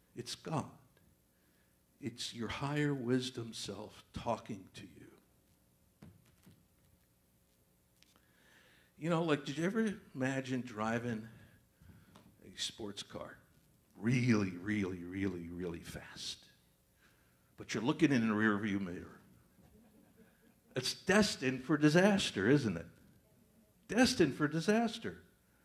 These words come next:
Because we're not, we're not moving towards the future. The ego wants to keep you in the past. The ego wants to keep you in the past. And in the past, you have memories.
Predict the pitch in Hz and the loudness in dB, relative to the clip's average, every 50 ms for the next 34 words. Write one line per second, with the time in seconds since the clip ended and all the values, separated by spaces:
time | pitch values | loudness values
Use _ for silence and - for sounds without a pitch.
0 | _ _ _ _ _ _ _ _ _ - - - - 170 170 165 170 190 196 185 | _ _ _ _ _ _ _ _ _ -18 -2 4 8 8 8 8 8 6 6 4
1 | - - - - - - - - 147 151 160 170 165 156 147 143 143 139 139 139 | 4 0 -12 -16 -18 -6 0 2 4 6 4 4 2 4 6 6 6 6 4 2
2 | 135 - - - 120 123 123 120 123 - - 131 120 - - 165 190 185 180 - | 0 -2 0 2 4 4 4 2 0 -4 -6 -8 -6 0 2 4 4 4 2 0
3 | 110 - - - - - - - 165 - - 247 262 262 262 226 208 208 196 190 | 0 0 -2 -4 -16 -8 -4 -4 -4 -2 -2 -2 -2 0 4 6 8 8 8 6
4 | 180 180 190 185 185 - 175 - - - 190 190 190 - 170 170 175 151 139 143 | 6 4 2 2 0 -2 -4 -6 -4 -2 -2 -2 0 0 2 4 4 6 6 4
5 | 147 147 147 - - 117 98 85 - - - - - - - - - _ _ _ | 4 4 4 4 4 4 2 -2 -4 -10 -10 -10 -12 -12 -16 -20 -20 _ _ _
6 | _ _ _ _ _ _ _ _ _ _ _ _ _ _ _ _ - - - - | _ _ _ _ _ _ _ _ _ _ _ _ _ _ _ _ -20 -16 -8 -6
7 | 175 202 185 185 180 170 160 147 147 147 - 135 - - 139 127 - 127 120 117 | -4 -2 -2 -2 0 0 2 2 2 0 -2 -8 -6 -6 -8 -6 -4 -2 0 0
8 | 117 117 110 117 - 113 101 107 104 - - - - - - - - 147 180 202 | 0 -2 -4 -6 -6 -6 -6 -6 -8 -10 -18 -20 -20 -20 -14 -6 0 4 6 6
9 | 208 202 190 190 - - - - 208 214 202 170 156 156 160 160 - - - - | 8 6 6 4 0 -8 -6 -4 0 2 4 4 4 4 2 0 -4 -8 -10 -16
10 | - - - 156 160 160 151 160 165 175 180 180 165 143 120 101 95 92 - - | -20 -10 -4 0 2 2 2 4 4 4 6 6 6 4 4 4 2 0 -6 -14
11 | - | -18